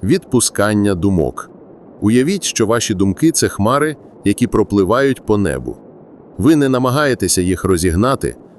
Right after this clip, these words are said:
але й не чіпляєтеся за них. Просто спостерігаєте, як вони з'являються і зникають.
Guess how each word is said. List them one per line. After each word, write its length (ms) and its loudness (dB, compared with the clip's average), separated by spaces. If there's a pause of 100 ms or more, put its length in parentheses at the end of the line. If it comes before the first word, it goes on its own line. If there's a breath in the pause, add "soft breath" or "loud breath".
(140)
але 240 2
й 60 -2
не 140 2
чіпляєтеся 720 0
за 140 0
них. 320 -6 (160)
Просто 420 2
спостерігаєте, 840 0
як 220 -2
вони 200 2
з'являються 840 -2
і 100 2
зникають. 600 -4